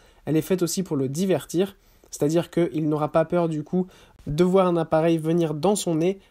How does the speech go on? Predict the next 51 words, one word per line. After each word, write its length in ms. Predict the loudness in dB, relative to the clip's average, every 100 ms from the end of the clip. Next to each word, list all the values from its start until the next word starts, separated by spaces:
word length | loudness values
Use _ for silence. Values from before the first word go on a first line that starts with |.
| -4
Là, 400 | 2 2 2 -2
ça 300 | -2 0 0
a 20 |
la 140 | 0
forme 340 | -2 0 0 0 -2
et 120 | -4
l'aspect 380 | -2 -4 -2 -2
d'un 180 | 0 -2
jouet. 420 | -2 0 0 -2 _ -2
Donc 240 | 2 2
pour 120 | 0
lui, 100 | -2
ça 140 | -2 -4
serait 160 | -4
un 80 | -4
petit 120 | -4
peu 120 | -2
une 100 | -2
partie 280 | -2 -6 -4
de 100 | -4
divertissement. 760 | -2 0 0 -2 -6 0 0 -2 -12 -20 -20 -8
Comme 120 | -2
ça, 140 | 2 2
ce 80 | 0
qui 60 |
est 20 |
super 280 | -4 -2 0
bien, 120 | 0
c'est 140 | -2 -4
qu'il 140 | -8
se 140 | 0 0
sentira 400 | 0 0 0 2
mieux 180 | 2
parce 200 | 2 -2
que 80 | -4
déjà, 200 | -2 0
il 80 | 0
aura 180 | 0 0
le 100 | 0
nez 180 | 0 2
propre, 360 | 2 0 -2 -2
mais 220 | 2 2
en 100 | 0
plus, 300 | -2 -4 -2
il 140 | 0
aura 160 | 2 2
fait 160 | 0 -2
ça 200 | 0 0
dans 280 | -2 -2 0
des 120 | -2
conditions 580 | -2 -4 -4 -4 -8